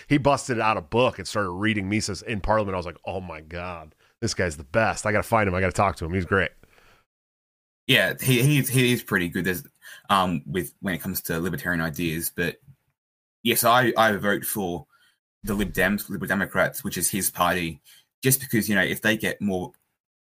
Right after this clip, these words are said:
Speaker 2: more votes, 'cause although we, although we can't win because having mandatory voting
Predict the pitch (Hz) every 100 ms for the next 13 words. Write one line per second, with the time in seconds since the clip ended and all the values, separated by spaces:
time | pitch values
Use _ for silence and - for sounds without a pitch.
0 | _ 101 98 92 101 87 92 - 117 110
1 | 113 110 98 107 117 - 95 98 90 82
2 | 104 - 98 87 90 76 95 92 98 110
3 | 135